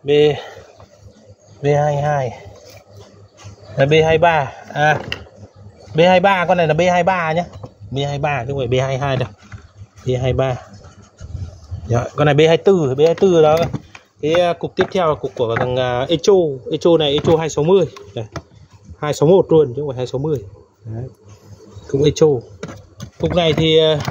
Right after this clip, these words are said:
tình trạng là cũng thay lòng mới, bít tông mới nhưng mà loại tốt, xịn. Đấy. Còn máy con này như máy mới rồi. Chạy ngon. Thay lòng mới nhá. Đầu Echo hai sáu mươi thay lòng mới, bít tông mới. Nhưng mà loại ngon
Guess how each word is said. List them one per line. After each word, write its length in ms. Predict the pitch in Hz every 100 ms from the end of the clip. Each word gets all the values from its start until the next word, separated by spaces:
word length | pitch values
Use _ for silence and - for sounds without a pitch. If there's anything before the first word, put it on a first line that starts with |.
| - -
tình 120 | 151
trạng 240 | 185 147
là 80 | 147
cũng 200 | 139 190
thay 160 | 190 180
lòng 240 | 165 143
mới, 220 | 143 185 - - - _ - -
bít 140 | 165 196
tông 160 | 196 170
mới 200 | 156 160
nhưng 120 | 190
mà 80 | 151
loại 160 | 147 151
tốt, 240 | 208 240 - - -
xịn. 220 | - 202 - - _ _ -
Đấy. 420 | 113 117 123 147 156 - -
Còn 140 | 131
máy 220 | 131 143 170
con 120 | 165
này 140 | 151
như 120 | 139 147
máy 120 | 135
mới 180 | 139 160
rồi. 100 | - - - - - - - -
Chạy 140 | -
ngon. 240 | 135 151 143 - - - - -
Thay 100 | -
lòng 160 | 151 139
mới 200 | 131 131
nhá. 120 | 165 - - - - - - -
Đầu 120 | 131
Echo 280 | 147 156 170
hai 120 | 160 156
sáu 140 | 147
mươi 160 | 160 156
thay 80 | 151
lòng 180 | 139 131
mới, 120 | 123
bít 140 | 156
tông 140 | 147 135
mới. 140 | 131 - _ -
Nhưng 80 | 143
mà 60 |
loại 160 | 135 147
ngon 260 | 156 180